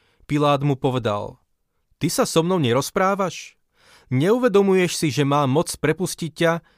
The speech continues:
a mám moc ťa aj ukrižovať?“ Ježiš mu odpovedal: „Nemal by si nado mnou nejakú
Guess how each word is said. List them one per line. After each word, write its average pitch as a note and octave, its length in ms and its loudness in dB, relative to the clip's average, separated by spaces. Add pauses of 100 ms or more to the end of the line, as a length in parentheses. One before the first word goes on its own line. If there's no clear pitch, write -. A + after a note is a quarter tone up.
(160)
a - 80 0
mám C3 240 2
moc E3 160 2
ťa - 240 -2
aj C3+ 140 2 (100)
ukrižovať?“ E3+ 800 -2 (760)
Ježiš D#3+ 400 -4
mu D3+ 140 0
odpovedal: A2+ 760 -4 (1160)
„Nemal G3+ 340 2
by E3 80 -2
si D#3+ 160 -2
nado D3 320 2
mnou B2+ 160 0
nejakú F3 400 0